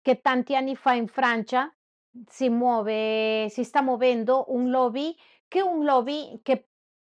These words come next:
patrocina o aiuta e sponsiera la, sopporta la pedofilia. Quello che stanno cercando fare è che una persona di settanta anni può avere relazioni sessuali con una bambina di dodici anni.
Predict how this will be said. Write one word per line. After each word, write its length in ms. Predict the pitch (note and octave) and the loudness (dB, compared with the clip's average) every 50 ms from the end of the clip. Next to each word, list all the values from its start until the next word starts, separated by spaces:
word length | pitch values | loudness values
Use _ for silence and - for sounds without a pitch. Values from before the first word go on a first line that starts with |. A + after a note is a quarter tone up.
| _ _ _ | _ _ _
patrocina 920 | - - F#3 F#3 - A3+ A#3+ A3 - - D4+ D4 B3 G#3+ G#3 G#3 A3 - _ | 0 0 0 0 -2 -6 -8 -8 -6 -6 -6 -6 -6 -6 -8 -10 -12 -12 _
o 240 | - C4 B3 A#3+ A#3 | 0 2 4 4 4
aiuta 580 | A3+ G#3+ A3 G#3+ D4 F4 F#4 F#4 - A#3+ A3 A3+ | 2 0 -2 -2 -4 -4 -4 -2 -2 0 0 0
e 80 | A3+ | 0
sponsiera 1200 | A3 - - _ _ _ _ _ _ _ _ _ - B3 A#3+ A3+ - - C#4 B3+ A#3+ A#3 B3+ C4+ - - | -2 -6 -14 _ _ _ _ _ _ _ _ _ -6 -6 -6 -6 -6 -4 -2 -2 0 0 -2 -2 -4 -4
la, 460 | - A#3+ A#3+ A#3+ B3 C4 C#4 D4 D4+ - _ _ _ | -2 0 0 2 2 0 0 -2 -4 -8 _ _ _
sopporta 640 | _ - F4 F4 F4 - G4 F4 C4+ B3+ - D#4+ E4+ - | _ -4 -4 -4 -2 0 0 0 0 0 0 -2 -2 -2
la 120 | C4 C4 B3+ | -2 -4 -2
pedofilia. 920 | - C4 A#3 A#3 A3+ A3 - - G#3+ F#3+ F#3 F#3 F#3+ F#3 F3+ F3+ F#3 - _ _ _ _ _ _ _ _ _ _ _ _ _ _ _ _ _ _ _ - | -2 -2 0 -2 -2 -4 -6 -10 -8 -8 -8 -6 -6 -6 -6 -6 -8 -10 _ _ _ _ _ _ _ _ _ _ _ _ _ _ _ _ _ _ _ -2
Quello 200 | - F4 F4+ F#4 | 0 0 0 0
che 100 | E4 E4 | 0 0
stanno 300 | - F4 E4+ E4 D#4+ C4 | 0 0 0 0 0 0
cercando 520 | - E4 D#4 - E4+ E4 D#4+ D#4 D#4 D4+ | 0 -2 0 0 0 -2 0 0 -2 -4
fare 460 | - - - D#4+ D#4+ D#4+ D#4+ E4 D#4 | -2 0 0 2 2 2 2 0 0
è 160 | - - - | -2 -4 -6
che 140 | - - D4 | -4 -4 -4
una 420 | C#4 C#4 C#4 C4+ C4+ C4 C4+ C4+ C4 | -4 -2 -4 -6 -6 -6 -6 -6 -4
persona 480 | - C#4+ C4 B3+ - D#4+ D4+ C#4+ C4+ | -4 -4 -6 -4 -4 -4 -4 -2 -2
di 120 | A#3+ B3 A#3+ | -2 -2 -4
settanta 580 | - C4+ B3+ - - C#4 C4+ B3+ B3 - D4 | -4 -6 -8 -6 -6 -4 -4 -4 -4 -2 -2
anni 320 | C4+ B3 A#3+ B3 C#4 D4 - | 0 0 -2 -4 -6 -6 -4
può 160 | - E4 E4+ | 0 2 2
avere 420 | D#4+ D4+ C4+ D4 D4 C#4+ C#4 C4+ | 2 2 2 0 0 0 2 0
relazioni 1080 | C4 C4 C4+ C4 C4 B3+ B3+ - - D4 C#4 C4+ B3+ B3 B3 B3 B3 A#3+ A#3+ A#3+ A#3+ G3+ | 0 0 2 2 2 0 0 -2 -6 -6 -4 -4 -4 -6 -6 -4 -4 -2 -2 -2 -4 -6
sessuali 600 | - - - C4 C4 - D4 A#3+ A3+ A#3 C4 D4+ | -6 -4 -6 -6 -4 -2 0 0 2 0 0 -2
con 140 | - D#4+ C#4+ | -4 -6 -6
una 220 | B3+ A#3+ A#3+ A#3+ | -4 -4 -4 -4
bambina 420 | A3+ A#3+ A#3 B3 C#4+ F4 F4 D4 B3+ | -4 -4 -4 -4 -6 -6 -6 -6 -4
di 140 | A#3 A3+ G#3+ | -4 -4 -4
dodici 420 | A3+ A3 G3 A3 G#3+ G3+ - - | -4 -6 -6 -8 -10 -10 -8 -8
anni. 460 | C#4+ A#3+ G#3+ G#3 G3+ G3+ G3 G3+ G3+ | -6 -6 -6 -6 -8 -10 -10 -12 -16